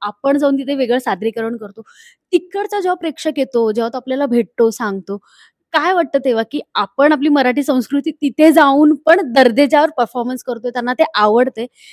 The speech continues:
एक कलाकार म्हणून काय वाटतंय की महाराष्ट्रापुरतं नाही, आपली, आपली संस्कृती बाहेर देखील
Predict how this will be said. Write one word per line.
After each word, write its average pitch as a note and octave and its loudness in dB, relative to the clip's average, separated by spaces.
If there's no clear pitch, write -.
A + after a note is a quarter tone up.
एक B3 -4
कलाकार B3 0
म्हणून C4 0
काय C4 -6
वाटतंय G#3+ -6
की A3 -16
महाराष्ट्रापुरतं G#3+ -6
नाही, G#3+ -4
आपली, G#3 -14
आपली - -14
संस्कृती A3 -10
बाहेर G3 -8
देखील G3+ -14